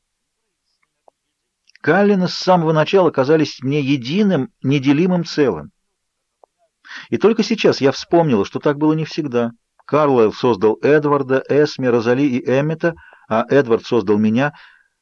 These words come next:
Мы связаны узами крови и вампирского яда. Элис и Джаспера я никогда не воспринимала отдельно, как приемных. На самом деле Элис выбрала Каллинов сама.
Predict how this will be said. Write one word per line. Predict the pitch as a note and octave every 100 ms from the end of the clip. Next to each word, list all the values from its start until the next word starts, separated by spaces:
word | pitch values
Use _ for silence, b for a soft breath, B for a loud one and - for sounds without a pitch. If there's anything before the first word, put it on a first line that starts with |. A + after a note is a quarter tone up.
| _ _
Мы | G#2 B2+
связаны | A#2+ A#2+ G#2 G#2
узами | A#2+ G#2+ A2
крови | G2+ A#2+ B2+
и | C3
вампирского | G#2+ A#2 B2 A2+ - C#3
яда. | E3 C#3 F#2 b b _ _ _
Элис | B2+ D#3+ D3+ - -
и | -
Джаспера | B2 A#2+ F#3 F#3 - E2 D#2+ _ _ _ _ _ _ _
я | F2 G2+
никогда | G#2+ A2 A#2+
не | C3
воспринимала | C3+ D#3 F3 G3 C#3 A#2
отдельно, | C3+ C#3 A#2+ E2+
как | F2 G2
приемных. | C3 C3 G2 F2 - B B B B _ _
На | G3
самом | G#3+ D3 D3+ F3+
деле | E3+ B2 -
Элис | C3 D#3 D#3
выбрала | D3 D#3 E3
Каллинов | D#3+ D3+ D#3 D#3+
сама. | - F#3 C3 -